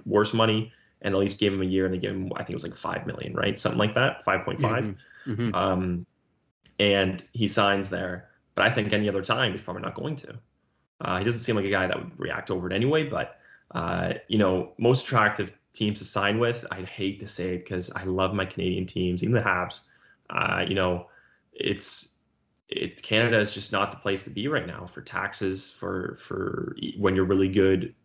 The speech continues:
Speaker 1: um, in terms of, you know, flack that goes along. Players just don't wanna deal with that, especially Toronto media. Like, it's not, it, that, it just doesn't work. Uh, so I'd say more attractive teams, maybe, like, a Carolina,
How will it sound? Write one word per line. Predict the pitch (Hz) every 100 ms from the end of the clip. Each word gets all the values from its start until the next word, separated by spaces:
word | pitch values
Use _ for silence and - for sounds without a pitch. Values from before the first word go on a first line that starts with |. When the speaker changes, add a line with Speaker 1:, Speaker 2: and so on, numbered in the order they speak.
| -
Speaker 1:
um, | 98 90 90
in | 90
terms | 101 92 90
of, | 90 87 87 -
you | 90
know, | 90 87
flack | - 95 90 92
that | 92
goes | 87 90
along. | 92 98 123 107 87
Players | - 117 143
just | -
don't |
wanna | - -
deal | 110
with | 147
that, | - - - _ _ _ -
especially | - 135 135 98
Toronto | - 98 101
media. | 92 92 95 - -
Like, | -
it's | - -
not, | 101 95
it, | 92
that, | 95 98
it | 98
just | - 113
doesn't | - - -
work. | - - -
Uh, | 57 - - - - - _
so | - 98 95 92 90 - _ -
I'd | 101 98
say | 120 107
more | 104 98
attractive | 98 92 92 92
teams, | - 95 95 101 -
maybe, | 139
like, | 113
a | 98
Carolina, | - 104 95 92 95 95 98